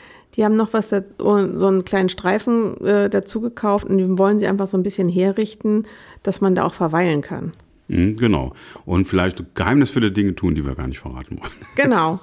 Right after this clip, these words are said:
Speaker 2: <laughs>
Speaker 1: Aber der muss auch hergerichtet werden
Speaker 2: Mhm.
Speaker 1: und da konnten sich auch einige ausleben. Also die konnten da schon ein paar
Speaker 2: Ja,
Speaker 1: Wurzel
Speaker 2: erstmal,
Speaker 1: raushacken
Speaker 2: erstmal ein paar
Speaker 1: und solche
Speaker 2: Wurzeln
Speaker 1: Sachen.
Speaker 2: rausreißen, ne?
Speaker 1: Das war schon ganz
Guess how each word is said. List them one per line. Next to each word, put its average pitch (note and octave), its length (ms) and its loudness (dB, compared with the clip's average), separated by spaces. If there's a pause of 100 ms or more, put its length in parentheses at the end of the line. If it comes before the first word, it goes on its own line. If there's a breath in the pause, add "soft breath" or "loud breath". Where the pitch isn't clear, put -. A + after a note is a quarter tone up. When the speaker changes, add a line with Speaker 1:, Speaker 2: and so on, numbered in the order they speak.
(140)
Speaker 2:
<laughs> - 160 0
Speaker 1:
Aber G#3+ 220 2
der G#3+ 180 2
muss A3 220 0
auch G3 140 -2
hergerichtet C4 520 -2
werden A3+ 300 0
Speaker 2:
Mhm. - 60 -2
Speaker 1:
und A3+ 120 -2
da G#3+ 80 -2
konnten G#3+ 320 -2
sich A#3 180 -4
auch A3+ 180 -2
einige B3 360 -2
ausleben. - 540 -2
Also F#3+ 240 -2
die F#3 100 -6
konnten A#3+ 300 -4
da A3 100 0
schon A3+ 160 -2
ein G3+ 40 0
paar G#3+ 180 -4
Speaker 2:
Ja, - 60 -2
Speaker 1:
Wurzel - 240 0
Speaker 2:
erstmal, G#3 100 0
Speaker 1:
raushacken G#3+ 200 0
Speaker 2:
erstmal - 200 2
ein A3+ 40 2
paar A3 100 2
Speaker 1:
und A3 80 -2
solche G#3+ 240 0
Speaker 2:
Wurzeln G3 200 0
Speaker 1:
Sachen. G#3 140 -2
Speaker 2:
rausreißen, E3 320 -4
ne? F#3+ 80 2
Speaker 1:
Das A3 240 -2
war G3+ 100 0
schon G3 260 -2
ganz F#3+ 220 -2